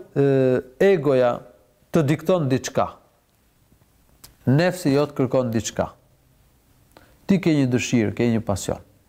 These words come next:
por kjo dëshirë, ky pasion, bie ndesh me kërkesat e fesë, me detyrat fetare, me ato që na ka caktuar si detyrë Muhamedi sallallahu alaihi wasallam, apo me ato që na ka ndaluar i dërguar Zoti Muhamedi sallallahu alaihi wasallam. Në këtë rast, çfarë do të bësh? Do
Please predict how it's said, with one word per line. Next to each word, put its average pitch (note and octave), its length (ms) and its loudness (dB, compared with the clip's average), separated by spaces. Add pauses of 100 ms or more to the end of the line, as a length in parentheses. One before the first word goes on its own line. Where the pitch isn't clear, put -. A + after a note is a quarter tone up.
(120)
por C3+ 140 0
kjo A3 200 2
dëshirë, C3 460 0 (100)
ky G3+ 160 0
pasion, C3 460 0 (100)
bie G3+ 320 4
ndesh D#3+ 400 0
me D3+ 300 0 (240)
kërkesat D3 420 0
e B2 80 0
fesë, - 480 -6 (560)
me A3 160 4
detyrat E3 400 2
fetare, G2 480 -4 (720)
me E3 240 4
ato F3 240 0
që E3+ 80 0
na E3 160 2
ka D3 80 0
caktuar C#3+ 320 -2
si C#3 160 0
detyrë B2+ 320 0
Muhamedi A#2+ 300 0
sallallahu G2 180 -4
alaihi F#2+ 80 -2
wasallam, F2+ 180 -8 (220)
apo F3+ 160 0
me D#3+ 160 2
ato D3+ 160 -4
që D#3+ 80 0
na C#3+ 100 0
ka C3+ 140 -4
ndaluar C3 400 0
i B2 80 0
dërguar A#2+ 320 0
Zoti A#2+ 160 -2
Muhamedi G#2 240 -2
sallallahu G2 160 -6
alaihi F#2+ 240 -4
wasallam. - 880 -20
Në G3+ 140 2
këtë C#4 220 2
rast, G3+ 260 -2
çfarë F3 220 0
do G#2 80 -4
të F#2 100 -14
bësh? - 180 -12 (680)
Do A#2 80 0